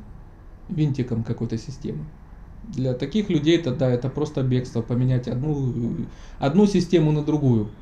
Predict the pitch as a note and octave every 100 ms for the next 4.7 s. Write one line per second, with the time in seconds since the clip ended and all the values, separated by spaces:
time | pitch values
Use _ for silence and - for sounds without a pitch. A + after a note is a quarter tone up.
0 | - C#3 C#3+ C3+ C3+ C3+ C3+ C3+ B2 A#2+
1 | A#2+ B2 A#2+ B2 C3+ C#3+ D3+ D3 C3+ D3
2 | C#3+ F3 G3+ F#3 C3 C3 - A#2+ A#2 -
3 | E3 E3 D#3+ D#3 C3 D#3 D3 B2+ B2+ C#3+
4 | C#3 B2 A#2+ A#2 - G3